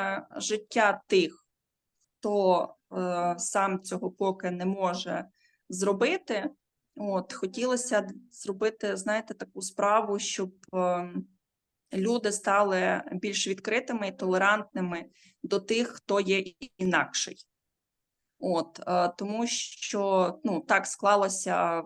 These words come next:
наше суспільство поки не дуже толерує людей, е, з особливими якимись потребами, з інвалідністю, з ментальними порушеннями. Мені б хотілося, щоб,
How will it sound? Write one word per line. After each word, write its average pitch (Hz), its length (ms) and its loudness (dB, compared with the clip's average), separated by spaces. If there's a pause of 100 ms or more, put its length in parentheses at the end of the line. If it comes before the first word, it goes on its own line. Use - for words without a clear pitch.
(160)
наше 190 320 -2
суспільство 196 640 -6
поки - 280 -4
не 185 120 0
дуже 190 280 -2
толерує 180 600 -2
людей, 175 680 -2
е, 165 600 -2
з 151 80 -8
особливими 208 680 -2
якимись 190 420 -4
потребами, 175 560 -2
з 165 100 -10
інвалідністю, 180 720 -4
з 180 80 -8
ментальними 180 580 0
порушеннями. 170 720 -8 (680)
Мені 190 220 -2
б 226 120 -12
хотілося, 196 600 -4
щоб, 175 420 -6